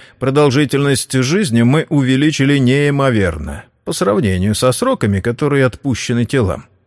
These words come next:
"Вы сбежали и уклонились от исполнения своего долга", — сказал он. "Вы бы тоже сбежали из горящего дома, сэр", — сказал я. "И бросили всех остальных сражаться в одиночку".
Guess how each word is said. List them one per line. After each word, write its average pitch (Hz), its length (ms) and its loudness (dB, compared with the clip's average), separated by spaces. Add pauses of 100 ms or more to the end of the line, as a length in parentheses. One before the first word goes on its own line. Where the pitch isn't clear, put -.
(640)
"Вы 165 180 4
сбежали 190 720 4
и 247 80 -4
уклонились 190 680 2
от 160 160 4
исполнения 165 760 2
своего 185 420 4
долга", — 143 680 4
сказал 135 560 2
он. 127 300 4 (680)
"Вы 80 220 -4
бы 87 160 -2
тоже 113 460 0
сбежали 117 600 2
из 107 140 2
горящего 120 580 2
дома, 120 380 2
сэр", — 135 500 0 (160)
сказал 123 480 0
я. 104 340 0 (480)
"И 147 100 2
бросили 262 460 2
всех 247 300 0
остальных 254 680 2
сражаться 226 640 2
в 254 40 0
одиночку". 220 920 2